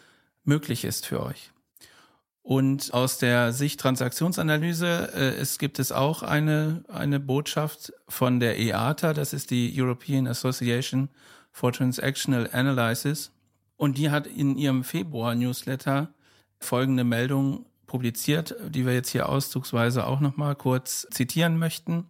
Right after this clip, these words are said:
As Executive Committee, we are deeply concerned about the war that takes place at the moment in Europe.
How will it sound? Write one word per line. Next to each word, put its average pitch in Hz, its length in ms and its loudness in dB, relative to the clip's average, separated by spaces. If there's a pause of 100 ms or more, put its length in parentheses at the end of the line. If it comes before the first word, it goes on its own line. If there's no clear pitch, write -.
(1300)
As 139 360 2
Executive 143 800 -2
Committee, 147 580 0
we 123 120 2
are 123 80 2
deeply 123 440 -2
concerned 120 640 0
about 120 380 0
the 113 140 -4
war 120 280 2
that 139 200 -6
takes 131 280 0
place 135 440 0
at 143 180 -4
the 131 80 -2
moment 131 380 2
in 131 180 0
Europe. 135 400 -4